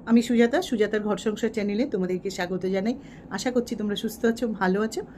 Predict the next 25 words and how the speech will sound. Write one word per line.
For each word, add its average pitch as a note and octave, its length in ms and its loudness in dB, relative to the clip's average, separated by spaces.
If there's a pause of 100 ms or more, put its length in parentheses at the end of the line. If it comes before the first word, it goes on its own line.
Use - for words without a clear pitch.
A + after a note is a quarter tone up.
(200)
আমিও A3 280 4
ভালো F#3+ 260 0
আছি। E3+ 240 -6 (500)
বন্ধুরা, C#4 400 8 (1040)
তোমরা B3+ 240 8
তো C#4+ 100 2
দেখছো B3+ 480 4 (520)
দু A#3+ 140 4
তিন C4 220 8
বছর C4 260 8
ধরে A3 320 4 (920)
জিতমের B3+ 400 8
পরিবার C4 360 6 (360)
এবং F#3+ 240 2
চিঙ্কিপালের C4 520 6
পরিবার G#3 320 2 (400)
কী D4 180 6
হারে A#3 340 8
ওয়াইটিতে A3 380 4
নোংরামিটা G#3 460 4
করছে। E3+ 380 -6 (1400)
জিতম C4 460 8 (140)
এত B3 160 6
নোংরামি E4+ 440 8
করছিল, C4+ 460 4